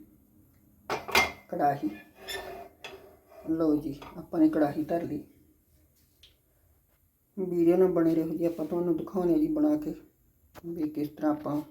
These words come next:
ਇੱਕ ਸਿੰਪਲ ਰੈਸਪੀ ਨਾਲ ਆਪਾਂ ਆਪਣੇ ਘਰੇ ਮਠਿਆਈ ਤਿਆਰ ਕਰ ਸਕਦੇ ਹਾਂ।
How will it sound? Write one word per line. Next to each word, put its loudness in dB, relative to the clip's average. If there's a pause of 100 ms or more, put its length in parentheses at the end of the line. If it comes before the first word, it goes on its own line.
(2250)
ਇੱਕ -10
ਸਿੰਪਲ 4
ਰੈਸਪੀ -2
ਨਾਲ 4 (540)
ਆਪਾਂ -8
ਆਪਣੇ 0
ਘਰੇ -2
ਮਠਿਆਈ -2
ਤਿਆਰ -2
ਕਰ -8
ਸਕਦੇ -8
ਹਾਂ। -6